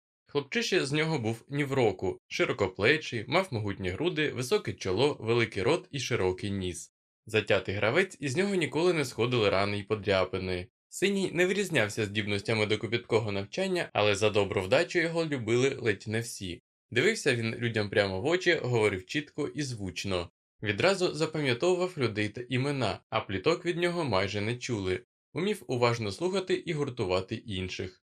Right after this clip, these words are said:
Цкуру і зараз пам'ятає, як, зібравши гравців у коло, Синій налаштовував команду на перемогу.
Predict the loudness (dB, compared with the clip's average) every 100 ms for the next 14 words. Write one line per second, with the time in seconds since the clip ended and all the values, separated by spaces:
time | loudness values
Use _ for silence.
0 | _ -18 -4 2 2 2 2 4 2 0
1 | -2 -2 2 2 4 2 2 0 -2 2
2 | 4 4 0 0 -2 -4 -10 -8 -10 -2
3 | 2 2 2 0 -2 0 2 2 0 -2
4 | -4 0 0 0 0 2 2 0 0 0
5 | 0 2 2 0 0 -4 -6